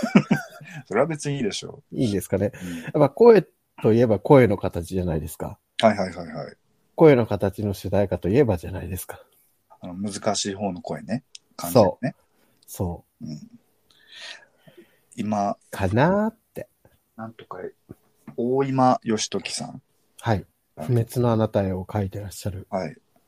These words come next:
Speaker 1: <coughs> 不滅のあなたへツーシーズンでしたね。
Speaker 2: うん。
Speaker 1: うん。第二シーズン来年九月から。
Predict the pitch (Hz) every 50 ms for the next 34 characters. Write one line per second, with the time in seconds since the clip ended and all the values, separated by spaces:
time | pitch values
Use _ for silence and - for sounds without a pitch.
0 | _ _ _ _ _ _ - - - - - - - _ _ _ _ _ _ _
1 | _ _ _ _ _ _ _ _ _ _ _ _ _ _ _ _ _ _ _ _
2 | _ _ _ _ _ - - 143 156 - - 185 185 190 180 175 180 185 - -
3 | 87 90 92 - - 123 127 123 - - 127 113 95 90 90 85 85 85 82 -
4 | _ _ _ _ - - 95 85 - - 80 85 92 90 - _ _ _ _ _
5 | _ _ _ _ _ _ _ _ _ - 156 143 127 101 - - _ _ _ _
6 | - 98 95 90 87 78 - _ _ _ _ _ _ _ _ _ _ - - 110
7 | 117 120 117 - - 117 - - 92 87 85 90 98 98 95 98 95 95 92 92
8 | - - _ _ _ _ _ _ _ _ _ _ _ _ _ _ _ _ _ _
9 | _ _ - 113 101 82 - - - - - - - -